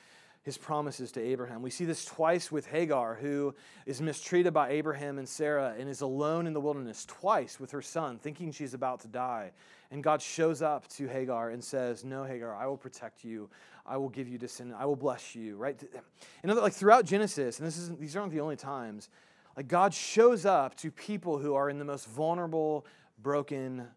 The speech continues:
places. That in Genesis and throughout the entire Bible, God seems to have this special attraction to the weak and to the broken. So one of my favorite Psalms, Psalm thirty-four eighteen, is, "The Lord is near to the brokenhearted and saves the crushed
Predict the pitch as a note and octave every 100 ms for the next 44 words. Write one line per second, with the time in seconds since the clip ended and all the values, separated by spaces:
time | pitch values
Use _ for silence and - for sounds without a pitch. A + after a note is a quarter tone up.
0 | _ _ _ _ _ - D#3 C#3 - G#2
1 | - D3 F#3+ E3 F3+ G#3 - A#2+ A#2+ C#3
2 | C3+ F3 E3+ D3+ C3+ - E3 F#3 D3+ C3
3 | A#2+ G#2 G#2 - _ _ - D#3+ E3 G3
4 | F3+ - E3 E3 D3+ - C3 C#3+ C3+ B2+
5 | - - D#3+ E3 F#3 C3+ - C3+ A#2+ -
6 | B2+ A2+ G#2+ G2 _ _ _ - A#2 G#2+
7 | A#2 - - _ A2 A2 G#2 G#2 G2 C#2+
8 | _ _ _ _ _ _ _ _ _ _
9 | _ _ _ _ _ _ _ _ _ _
10 | _ _ _ - - - - E3+ F3 E3
11 | E3+ F3 F3 C3+ A2+ C#3+ C3+ D3 B2+ C#3
12 | B2 A#2+ A2+ G#2+ A2+ B2 C3+ A#2 A#2 A#2+
13 | C3+ C#3 - C3+ A2+ A#2 A2 A2+ A#2 A2+
14 | A2 G#2 G#2+ G#2 - A#2+ A#2+ A#2 - A2+
15 | - A#2 A2+ - -